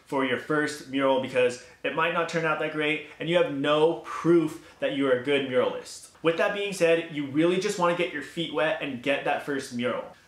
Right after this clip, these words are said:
Just make sure that you have a good amount of artistic freedom when you're creating the piece, because you wanna set up your artwork to be your own personal brand. That way, when people see your art and possibly approach you for a job, they know exactly what they're gonna get,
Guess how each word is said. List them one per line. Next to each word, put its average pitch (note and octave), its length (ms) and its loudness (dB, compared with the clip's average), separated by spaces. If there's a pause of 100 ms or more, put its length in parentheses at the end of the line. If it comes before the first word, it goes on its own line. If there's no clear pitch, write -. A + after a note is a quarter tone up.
(140)
Just E3+ 240 2
make A3 140 -4
sure F3 200 2
that D#3 100 -6
you D#3 120 -4
have D3+ 280 2
a D3 60 -4
good C#3+ 200 -2
amount D#3+ 240 0
of - 120 -6
artistic C3+ 440 -4
freedom D3 580 -2
when C#3 120 -2
you're B2 100 -6
creating B2+ 320 -4
the A#2 60 -6
piece, - 560 -10
because E3+ 460 2
you E3+ 160 2
wanna F#3+ 240 4
set D3+ 240 0
up D3+ 180 0
your D3+ 140 -2
artwork C#3 420 0
to B2 80 -10
be C3+ 100 -2
your C3+ 220 2
own B2+ 260 4
personal B2+ 360 -2
brand. G2+ 360 -6 (440)
That E3+ 220 2
way, G#3+ 80 2
when G3 120 0
people E3+ 240 -4
see A3 280 -4
your F3+ 180 4
art C3+ 280 2
and C#3 120 -8
possibly D#3 400 -2
approach D#3+ 400 0
you E3+ 80 -2
for D3 180 -2
a C#3 60 -2
job, C3+ 380 2
they C#3 120 -2
know D3 200 2
exactly C#3 480 0
what D3 100 -10
they're D#3 100 -6
gonna C3+ 220 -2
get, A#2+ 380 0